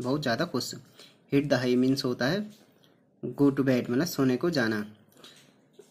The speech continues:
सोने जाना। हार्ड फीलिंग हो गया, अपसेट या ऑफेंडेड, अपसेट होना या ऑफेंडेड, मैंने, अरे,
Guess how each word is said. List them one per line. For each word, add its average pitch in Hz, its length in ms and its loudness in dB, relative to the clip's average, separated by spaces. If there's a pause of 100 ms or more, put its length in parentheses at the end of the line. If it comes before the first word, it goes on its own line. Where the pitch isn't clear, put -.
(1080)
सोने 131 360 2
जाना। 120 380 0 (380)
हार्ड 147 300 2
फीलिंग 135 340 2
हो 123 120 0
गया, 196 280 0 (580)
अपसेट 139 520 -2
या 131 160 2
ऑफेंडेड, 113 680 -2
अपसेट 123 360 -6
होना 120 200 0
या 175 240 0 (140)
ऑफेंडेड, 117 400 -4
मैंने, 175 180 0 (1900)
अरे, - 240 -12